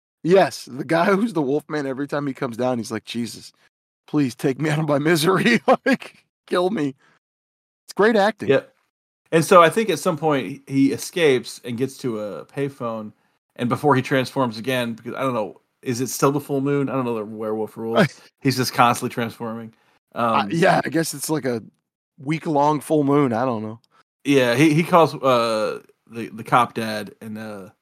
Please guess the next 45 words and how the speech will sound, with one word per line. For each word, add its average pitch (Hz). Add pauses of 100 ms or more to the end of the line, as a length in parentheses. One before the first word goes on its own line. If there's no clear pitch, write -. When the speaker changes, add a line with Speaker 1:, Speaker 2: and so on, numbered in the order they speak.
(600)
Speaker 2:
um, 123
he 135
warns 175
them 107 (180)
that, 117
uh, 107
something's 127
happening 87
in, -
in 117
his 180
Speaker 1:
Yep. 127
Speaker 2:
town. 57 (520)
Speaker 1:
Dracula's 113
gonna 110
come 107
kill 123
your 107
kid. 117 (1400)
Speaker 2:
Oh, 139
and 151
so 190
they, 170 (200)
at 151
this 196
point, 147
they 131
do 147
ask 135
the 135
sister 131
if 117
she's 110
a 110
virgin, 117
right? 113 (960)
And 131
then 127
they 131
want 131
her 131
to 110
help. 110 (100)
Speaker 1:
Oh, 240
yeah, 254